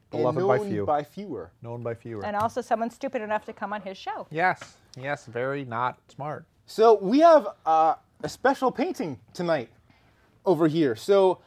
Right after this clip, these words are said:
Speaker 2: a fan of the show, we have fans,
Speaker 3: Uh-huh.
Speaker 2: Jen, Jen sent us, sent us this painting
Speaker 3: Do any of
Speaker 2: for
Speaker 3: them
Speaker 2: our,
Speaker 3: have
Speaker 2: for our set. This is by a boy named Kenny Herman.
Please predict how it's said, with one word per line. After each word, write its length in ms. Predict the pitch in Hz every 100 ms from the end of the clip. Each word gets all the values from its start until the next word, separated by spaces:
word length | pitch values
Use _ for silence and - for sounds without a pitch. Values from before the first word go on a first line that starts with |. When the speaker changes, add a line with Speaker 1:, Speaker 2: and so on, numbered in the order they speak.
| _ -
Speaker 2:
a 80 |
fan 360 | 175 - 254 302
of 40 |
the 80 | 190
show, 360 | - 135 135 208 -
we 120 | 202
have 100 | 190
fans, 400 | 202 147 139 _ _ - -
Speaker 3:
Uh-huh. 180 | 294 247
Speaker 2:
Jen, 420 | 285 - - 247 - _ _ 127
Jen 280 | 220 302
sent 220 | - 240 247
us, 220 | 233 - -
sent 240 | 208 214
us 160 | 214 -
this 120 | 170
painting 320 | - 247 240
Speaker 3:
Do 40 | 233
any 140 | 247
of 40 |
Speaker 2:
for 40 | 180
Speaker 3:
them 40 | 175
Speaker 2:
our, 100 | 170
Speaker 3:
have 220 | 240 226 208 _ _
Speaker 2:
for 180 | - 208
our 80 | 202
set. 380 | - 294 - _ _ _ _
This 240 | 170 233
is 260 | 240 233 185 -
by 640 | 143 170 165 160 156 156 156 _ _ _ _ _ _ -
a 100 | 139
boy 540 | 110 113 120 165 190
named 260 | 185 151 127
Kenny 340 | - 220 233
Herman. 440 | 196 226 220 113